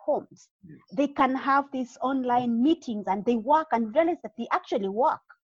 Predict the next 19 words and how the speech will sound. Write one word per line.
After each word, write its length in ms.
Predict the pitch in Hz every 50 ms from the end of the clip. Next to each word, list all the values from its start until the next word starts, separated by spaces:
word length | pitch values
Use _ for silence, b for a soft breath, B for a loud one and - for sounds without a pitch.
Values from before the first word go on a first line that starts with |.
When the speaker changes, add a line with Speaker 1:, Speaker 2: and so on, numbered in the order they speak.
| _ _ _ _ _ _ _ _ _ _ _ _ -
Speaker 1:
Eh, 40 | -
no, 180 | 294 294 370 427 -
I 80 | 370 339
would 120 | 330 -
have 140 | 339 349 -
come 240 | - 453 508 480 480
to 60 | 370 254
your 100 | 240 262
office 200 | 277 285 269 -
to 100 | - 214
do 160 | 202 247 240
this 160 | 202 220 214
before 300 | - 208 190 - 233 226 233 -
covid. 280 | 214 202 208 - 160 131 _ _ b b b b b b
Speaker 2:
Yes. 180 | - 78 - -
Speaker 1:
But 160 | 294 330 -
here 200 | - 494 571 587 508
we 160 | 415 359 294 254
are, 180 | 202 185 190